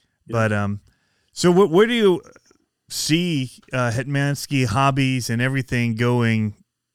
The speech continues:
Speaker 2: going forward? Like, it's, you've had an awesome up to now. Like, I can only see, like, going further.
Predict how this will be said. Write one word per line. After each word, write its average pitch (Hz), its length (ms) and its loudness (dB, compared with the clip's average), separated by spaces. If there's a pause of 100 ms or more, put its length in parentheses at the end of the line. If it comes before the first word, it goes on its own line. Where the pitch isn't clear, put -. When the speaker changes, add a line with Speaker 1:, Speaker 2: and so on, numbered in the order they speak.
(380)
Speaker 2:
going 123 320 0
forward? 120 480 -2
Like, 104 260 -4
it's, 123 300 -10
you've 160 160 0
had 175 200 2
an 117 160 2 (120)
awesome 120 840 0 (1040)
up 143 220 -2
to 135 120 2
now. 123 460 2
Like, 120 260 -2
I 127 120 0
can 151 120 -4
only 147 180 -2
see, 143 200 -2
like, 127 260 -4
going 131 260 0
further. 139 380 0